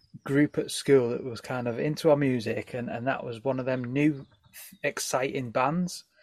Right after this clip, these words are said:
And as I've been listening to them through the week, I've been looking them up a little bit and reading a little bit about them, just going back in time really and reminiscing. But on, like, one of the descriptions on Wikipedia, it,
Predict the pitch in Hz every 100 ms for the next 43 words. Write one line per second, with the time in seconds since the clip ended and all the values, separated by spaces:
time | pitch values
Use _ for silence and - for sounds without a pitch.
0 | _ - 135 135 - - _ _ _ -
1 | 165 156 151 147 - 131 - 123 107 120
2 | 113 127 - - _ _ _ - 131 127
3 | 127 - 123 117 - 113 - 123 117 120
4 | 120 120 117 120 120 120 120 117 113 117
5 | 110 _ _ - - - - 110 117 -
6 | 117 127 139 110 107 113 120 120 123 147
7 | - 120 113 123 - _ _ _ _ 185
8 | 175 156 175 170 156 151 - 170 - -
9 | 139 123 127 - - - 143 131 - -
10 | 143 117 110 -